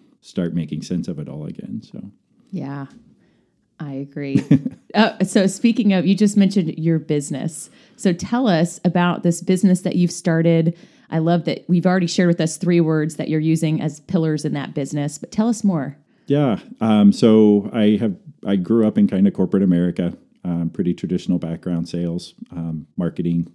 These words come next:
Speaker 1: sales leadership. Um, pivoted a little bit from that sales leadership role because I realized in all of my background and experience of working with people, I really liked that. So I started working in more of the leadership development space, training,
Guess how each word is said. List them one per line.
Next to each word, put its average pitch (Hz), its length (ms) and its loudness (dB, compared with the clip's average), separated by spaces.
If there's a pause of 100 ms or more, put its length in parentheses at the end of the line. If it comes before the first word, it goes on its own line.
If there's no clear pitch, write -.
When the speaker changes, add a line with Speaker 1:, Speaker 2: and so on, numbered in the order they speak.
(100)
Speaker 1:
sales 85 300 -4
leadership. 87 560 -4 (540)
Um, 87 320 -2 (100)
pivoted 123 400 4
a 113 80 2
little 110 220 2
bit 101 200 -2
from 107 120 2
that 95 160 2
sales 104 260 0
leadership 120 400 0
role 95 200 2
because 95 280 -2
I 107 60 -2
realized 104 440 0
in 95 120 -2
all 104 180 0
of 104 80 4
my 95 140 2
background 95 440 0
and 90 140 0
experience 92 540 -2
of 80 100 -8
working 95 300 -2
with 82 160 -4
people, 101 340 -2
I 90 40 0
really 90 260 0
liked 90 260 -2
that. 85 240 -8
So 95 220 0
I 92 80 0
started 90 360 -4
working 87 360 -4
in 85 160 -2
more 87 200 -4
of 80 100 -8
the 80 260 -6
leadership 87 400 -4
development 95 520 -2
space, 82 360 -8 (500)
training, 95 640 4